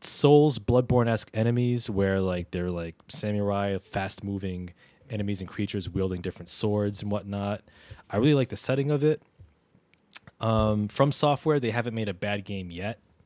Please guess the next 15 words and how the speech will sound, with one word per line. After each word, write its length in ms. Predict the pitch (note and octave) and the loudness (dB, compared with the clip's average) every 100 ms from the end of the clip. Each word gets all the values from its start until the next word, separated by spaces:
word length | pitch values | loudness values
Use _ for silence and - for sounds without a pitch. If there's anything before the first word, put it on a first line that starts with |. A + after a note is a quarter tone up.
| _ _ - - | _ _ -20 -12
as 100 | - | -8
far 140 | - A#2 | 0 2
as 100 | A2 | 2
I'm 100 | A#2 | -2
concerned, 500 | A#2+ - A#2+ A#2+ A#2 | -4 -2 0 -2 -4
and 180 | - G2+ | -4 -2
this 240 | A#2+ A#2 - | 0 0 0
one 220 | B2 A#2 | 0 0
looks 340 | G2+ G2 - F#2+ | -2 -4 -6 -8
really 340 | F#2 G2 F#2+ | -6 -4 -4
dope. 300 | F2+ F2+ F#2 _ _ | -8 -8 -10 _ _
And 480 | G#2+ F#2+ F#2 F#2 F2+ _ _ _ _ _ _ | -10 -6 -6 -8 -10 _ _ _ _ _ _
you 120 | - | -4
know 140 | G#2 A2 | 0 2
what? 260 | A2 A2+ | 0 -2